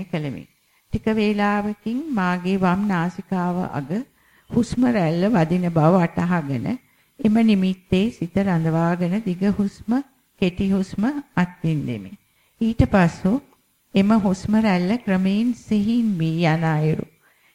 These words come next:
නිරීක්ෂණය කළ අතර එක විටක හුස්ම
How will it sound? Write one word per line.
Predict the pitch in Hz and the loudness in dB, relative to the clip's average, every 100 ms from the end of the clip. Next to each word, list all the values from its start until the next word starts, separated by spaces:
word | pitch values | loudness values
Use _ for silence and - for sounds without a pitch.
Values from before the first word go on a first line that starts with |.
| _ | _
නිරීක්ෂණය | 208 202 233 - - 247 240 226 | 2 2 0 -2 2 4 4 2
කළ | 202 156 | 0 2
අතර | 147 143 - 139 175 311 _ _ _ - | 2 0 -2 -4 -4 -6 _ _ _ -12
එක | 208 - | -6 -2
විටක | 240 220 214 202 - 285 392 _ - | -2 0 -2 -2 -4 -6 -6 _ -6
හුස්ම | 208 202 208 | -4 -4 -2